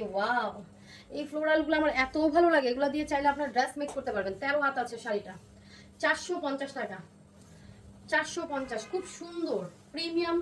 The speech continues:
কালেকশন। ওকে, চারশো পঞ্চাশ। আরও একটা প্রিমিয়াম কালেকশন দেখা যায়, এটা ব্লাউজ পিস আছে, এই যে দেখেন আঁচলটা, আর this is the শাড়ি, মাশাআল্লাহ, কালারটা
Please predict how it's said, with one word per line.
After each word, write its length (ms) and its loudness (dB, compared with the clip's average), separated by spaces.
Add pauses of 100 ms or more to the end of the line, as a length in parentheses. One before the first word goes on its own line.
কালেকশন। 460 -4
ওকে, 120 -4 (120)
চারশো 240 2 (100)
পঞ্চাশ। 300 -4 (580)
আরও 200 4
একটা 240 -4
প্রিমিয়াম 380 -4
কালেকশন 360 -6
দেখা 160 0
যায়, 100 -2
এটা 140 -10
ব্লাউজ 280 0
পিস 120 -16 (100)
আছে, 140 -8 (140)
এই 100 -10
যে 100 -8
দেখেন 240 -6
আঁচলটা, 340 -8 (540)
আর 160 -2
this 220 -8
is 120 -8
the 80 -4 (100)
শাড়ি, 300 2 (140)
মাশাআল্লাহ, 440 -8 (400)
কালারটা 480 0